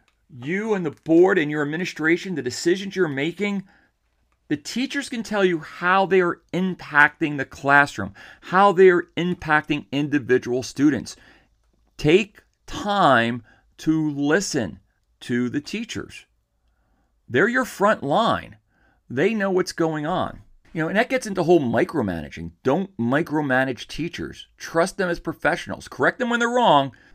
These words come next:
but you hire them for a purpose 'cause you trust that they will do the job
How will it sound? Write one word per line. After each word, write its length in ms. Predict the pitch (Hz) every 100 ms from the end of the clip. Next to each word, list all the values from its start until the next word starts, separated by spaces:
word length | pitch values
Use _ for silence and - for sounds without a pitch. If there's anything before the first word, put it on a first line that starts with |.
| -
but 140 | 165
you 120 | 170 170
hire 480 | - 202 247 269
them 200 | 269 240
for 180 | 226 208
a 60 | 185
purpose 540 | - 202 190 - 95
'cause 200 | - 123
you 140 | 143 147
trust 560 | - - 170 190 - _ _
that 260 | - 135 -
they 180 | 135 175
will 180 | 185 196
do 260 | 135 170
the 120 | 170 156
job 560 | 123 131 123 123 107